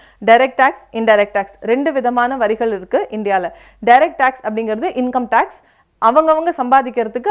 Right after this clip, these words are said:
அவங்களுடைய ஸ்லாப் ரேட்டுக்கு தகுந்த மாதிரி, அதாவது ரெண்டரை லட்சம், அஞ்சு லட்சம்னு தகுந்த மாதிரி அவங்க எவ்வளவு சம்பாதிக்கிறாங்களோ அந்த டேக்ஸ் ரேட்ஸ்ல நம்ம வந்து டேக்ஸ் பே பண்ணுவோம். இது டைரக்ட் டேக்ஸ். இன்டைரக்ட் டேக்ஸ் அப்படின்னு பாத்தீங்கன்னா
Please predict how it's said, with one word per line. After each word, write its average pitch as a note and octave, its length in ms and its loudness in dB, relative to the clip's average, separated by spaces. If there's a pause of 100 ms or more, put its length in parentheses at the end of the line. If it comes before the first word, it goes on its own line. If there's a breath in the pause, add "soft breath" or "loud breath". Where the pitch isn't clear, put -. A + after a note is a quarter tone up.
அவங்களுடைய C4+ 420 -2
ஸ்லாப் C4 420 0
ரேட்டுக்கு C4+ 300 -6
தகுந்த B3 360 -2
மாதிரி, G#3+ 380 -4
அதாவது G#3+ 460 0
ரெண்டரை G#3+ 160 -4
லட்சம், G#3+ 340 -4
அஞ்சு G#3 220 -4
லட்சம்னு A#3 360 -6
தகுந்த G3+ 280 -6
மாதிரி B3+ 220 -4
அவங்க C4 220 -4
எவ்வளவு B3+ 360 -4
சம்பாதிக்கிறாங்களோ A3 600 -4
அந்த C#4 600 -4 (120)
டேக்ஸ் B3 240 -2
ரேட்ஸ்ல A3+ 340 -4
நம்ம A#3+ 200 -6
வந்து G#3 300 -6 (360 loud breath)
டேக்ஸ் A3+ 220 2
பே G3+ 160 -6
பண்ணுவோம். F3+ 280 -10
இது B3+ 240 -6
டைரக்ட் G3 340 -2
டேக்ஸ். E3+ 220 -8 (360 soft breath)
இன்டைரக்ட் D#4+ 520 2
டேக்ஸ் B3+ 280 0
அப்படின்னு A3+ 320 -2
பாத்தீங்கன்னா G3+ 500 -4